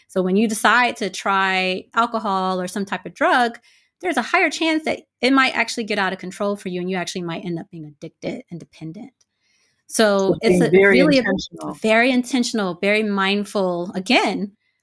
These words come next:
Speaker 1: recognizing, you know, your, how your body reacts to and respond to danger, and also recognizing how your family,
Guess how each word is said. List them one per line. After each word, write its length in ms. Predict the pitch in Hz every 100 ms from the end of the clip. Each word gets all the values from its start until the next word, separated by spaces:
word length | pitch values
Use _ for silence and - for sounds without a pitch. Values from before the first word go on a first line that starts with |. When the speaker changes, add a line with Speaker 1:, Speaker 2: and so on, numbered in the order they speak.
| _ 226
Speaker 1:
recognizing, 1000 | 277 330 277 233 220 202 196 190 185 190 _ _ _ _
you 160 | 208
know, 460 | 202 180 180 180 - _ _ _ -
your, 480 | 180 214 214 214 - _ _ _ _ _ - - -
how 360 | - - 262 277
your 160 | 269
body 520 | 208 202 202 220 202 -
reacts 460 | 196 180 175 - -
to 340 | - 185 175 175
and 100 | 170
respond 640 | 165 - 170 170 175 175
to 160 | - 170
danger, 640 | 165 165 175 220 262 311 311 - - - -
and 140 | 202 -
also 360 | 233 277 294
recognizing 640 | 233 220 220 196 185 185 175
how 140 | 185
your 180 | 180 156
family, 960 | - - 202 247 269 226 175 156 185